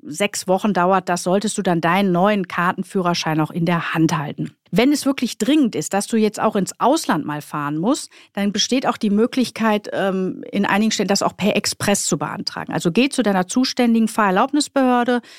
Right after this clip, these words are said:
zu dem Amt, wo man in deiner Stadt auch die Führerscheine beantragen kann, und dort machst du das. Und dann muss der Auftrag natürlich auch wieder an die Bundesdruckerei gehen nach Berlin. Das heißt, der Führerschein muss neu gedruckt werden und das nimmt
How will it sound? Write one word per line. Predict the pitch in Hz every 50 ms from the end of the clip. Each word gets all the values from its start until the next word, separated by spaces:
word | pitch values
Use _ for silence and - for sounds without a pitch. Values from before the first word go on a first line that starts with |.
| - _ -
zu | - 226
dem | 202 196 196
Amt, | - - 220 262 269 -
wo | 226
man | 208 202 190 185
in | - 185 185
deiner | 180 185 196 196 190
Stadt | - - 214 226 -
auch | - 170 -
die | - 190 170
Führerscheine | 160 - - 277 247 247 233 - 233 214 196 170
beantragen | - - - 254 294 294 - - 247 233 233 226
kann, | 226 - 214 208 208 208 - - - - - - - - -
und | 202 190 185 - - - -
dort | 170 156 196 208 220 226 -
machst | 180 180 170 - - - -
du | 143
das. | - - - - - - - - _ _ - - - -
Und | - 208 196
dann | 214 202 208 190
muss | 214 220 269 262 -
der | 277 233 202 165
Auftrag | 190 226 - - - 240 -
natürlich | 226 202 - - 226 214 226
auch | 190 -
wieder | 208 214 -
an | 196
die | 190 185
Bundesdruckerei | 160 208 233 262 262 - - 220 208 - 180 160 - 180 226 277 247
gehen | 254 247 226
nach | 202 185 -
Berlin. | - 170 160 160 190 220 262 269
Das | 214 190 -
heißt, | 208 202 190 -
der | 180
Führerschein | - - 240 220 220 202 - 214 190 180
muss | 175 - 196
neu | 196 208 208
gedruckt | 185 170 - - 220 254 - -
werden | - 220 214 208 -
und | 190 - 185
das | 180 - -
nimmt | 180 202 208 -